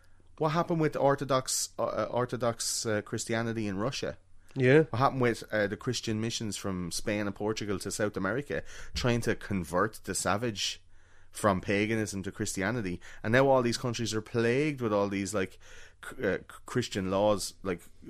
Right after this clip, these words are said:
Speaker 1: laws that were based in Christian doctrine that are now infiltrating their, their political regime.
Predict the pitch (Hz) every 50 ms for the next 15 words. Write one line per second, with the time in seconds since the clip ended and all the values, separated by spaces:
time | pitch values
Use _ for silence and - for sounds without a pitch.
0 | - - 107 104 107 107 107 107 104 - - - - 101 80 67 87 90 82 90
1 | 95 101 104 101 - - 92 87 87 85 - - 101 98 - - 90 85 95 95
2 | 107 - - 92 85 85 85 - - 92 90 90 92 95 92 92 92 90 85 -
3 | 90 87 - 95 92 - - 82 85 78 80 - - - - - - - - -
4 | - - 87 - - 92 90 87 87 - - 85 82 80 78 - - - - -
5 | 87 71 82 92 85 85 82 107 110 110 92 80 85 92